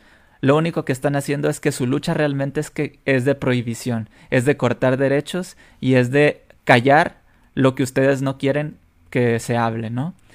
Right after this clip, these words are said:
Entonces, desde esta perspectiva,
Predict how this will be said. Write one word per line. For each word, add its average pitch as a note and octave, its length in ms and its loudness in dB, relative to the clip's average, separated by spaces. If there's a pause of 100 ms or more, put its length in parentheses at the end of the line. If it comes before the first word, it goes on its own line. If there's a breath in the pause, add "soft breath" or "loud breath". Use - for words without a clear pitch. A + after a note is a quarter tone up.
(200 soft breath)
Entonces, B2 540 0 (800 soft breath)
desde C#3 320 6
esta F#3+ 200 0
perspectiva, C#3+ 840 -4